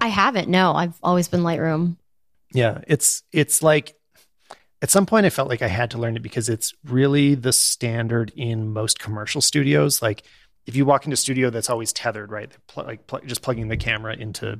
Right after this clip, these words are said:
Speaker 2: a computer and shooting to a big screen. They're, like, always using Capture One 'cause that's always been better than what Lightroom does. And so having been on Lightroom for years, I was like, "Okay, well, I should learn this. I should, you know, know what the pros are using."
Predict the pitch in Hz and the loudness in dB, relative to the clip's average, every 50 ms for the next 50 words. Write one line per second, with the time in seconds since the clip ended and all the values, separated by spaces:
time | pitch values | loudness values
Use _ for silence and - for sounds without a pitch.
0 | - _ - 139 - - 117 110 - 113 110 110 110 107 107 107 107 104 - - | -12 _ -14 -14 -12 -10 -10 -8 -6 -4 -4 -4 -6 -6 -8 -8 -10 -8 -6 -4
1 | - 123 110 113 107 107 - - - - - 101 107 110 104 - - - 123 117 | -4 -4 -6 -8 -8 -10 -10 -10 -10 -10 -10 -10 -10 -10 -10 -10 -6 -4 -4 -4
2 | 117 110 110 113 - _ _ _ _ _ _ _ - 135 131 120 120 113 110 - | -2 -4 -8 -10 -14 _ _ _ _ _ _ _ -6 -4 -2 0 -2 -2 -4 -6
3 | - - 151 139 139 135 127 120 113 107 104 104 104 - 110 107 - - 95 - | -6 0 4 6 6 6 6 4 2 -2 -8 -10 -10 -10 -10 -8 -6 -6 -6 -6
4 | - - 113 - - 117 - - - 113 - - 123 113 110 - - 123 113 113 | -8 -8 -8 -8 -6 -4 -2 0 2 2 2 0 -2 -4 -4 -6 -8 -8 -6 -4
5 | 110 107 107 107 107 107 113 113 113 110 107 107 104 113 117 113 110 - 127 120 | -4 -4 -4 -6 -6 -8 -8 -8 -6 -6 -6 -8 -8 -8 -8 -8 -8 -8 -8 -8
6 | 117 117 117 131 131 143 139 - - _ _ - - - - - - - _ _ | -6 -4 -2 -2 -2 -2 -2 -6 -12 _ _ -20 -20 -20 -20 -20 -20 -20 _ _
7 | _ - 123 117 - 139 127 127 123 120 127 - - _ - - - 156 151 143 | _ -4 -2 2 4 6 6 6 6 4 2 -2 -6 _ -10 -4 0 0 2 0
8 | 127 131 127 120 117 156 165 165 165 160 160 160 156 151 147 127 - - 131 127 | 0 -2 -4 0 2 4 4 6 6 6 6 4 4 2 0 -2 -2 0 0 2
9 | 131 127 117 110 110 117 117 117 123 120 110 - 107 104 110 - - - - - | 2 2 0 0 -2 -2 0 0 0 -2 -2 -2 -4 -6 -6 -6 -6 -6 -6 -6
10 | 123 113 120 113 120 117 113 113 113 110 110 104 - 120 113 - - 120 113 107 | -6 -8 -6 -2 0 0 0 0 -2 -2 -2 -2 -2 -2 -2 -4 -4 -6 -8 -10
11 | - _ _ - 113 107 101 101 104 113 113 110 113 - - 104 - 117 113 - | -14 _ _ -8 -6 -6 -4 -4 -2 0 0 0 0 -2 -6 -8 -6 -4 -4 -4
12 | 113 113 117 117 117 117 | -4 -4 -4 -6 -8 -10